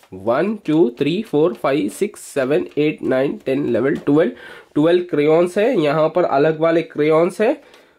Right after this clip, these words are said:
और यहाँ पर दिया गया है color, water color, poster color, क्या भी बोल सकते हो, blue color का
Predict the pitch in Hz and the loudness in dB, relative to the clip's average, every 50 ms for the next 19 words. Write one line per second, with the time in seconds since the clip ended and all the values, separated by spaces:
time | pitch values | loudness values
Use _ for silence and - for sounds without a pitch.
0 | _ _ 110 131 131 131 127 127 - - 185 190 - - - 190 170 139 131 135 | _ _ -2 0 0 0 0 -2 -2 -2 -2 -2 -2 0 -2 -4 -2 -2 0 0
1 | 147 156 170 165 151 147 143 147 165 202 202 202 - - 135 127 131 156 190 - | 2 2 0 0 0 0 0 0 0 -2 -2 -2 -2 -4 -2 0 0 0 0 -2
2 | - - - - - 113 120 120 123 123 - 147 151 147 - 156 151 160 196 208 | -6 -10 -20 -12 -4 0 2 2 2 0 -2 -6 -8 -2 -2 0 0 0 0 -2
3 | - - - - - _ _ _ - - - - - - - _ _ - - - | -4 -12 -20 -20 -20 _ _ _ -20 -12 -10 -10 -10 -10 -14 _ _ -20 -20 -6
4 | - 156 160 156 - _ 165 151 151 - 147 135 123 110 - - 123 117 120 139 | -2 0 0 0 -2 _ -4 -4 -2 -2 0 0 0 0 0 -2 0 0 2 0
5 | 147 135 120 120 113 117 - 113 - _ _ 135 147 175 165 139 120 117 139 143 | 0 2 0 0 0 -2 -6 -10 -10 _ _ 2 2 2 2 0 0 2 2 2
6 | 143 - 147 143 147 147 151 147 - 170 202 | 2 0 0 2 2 2 0 0 -2 0 -2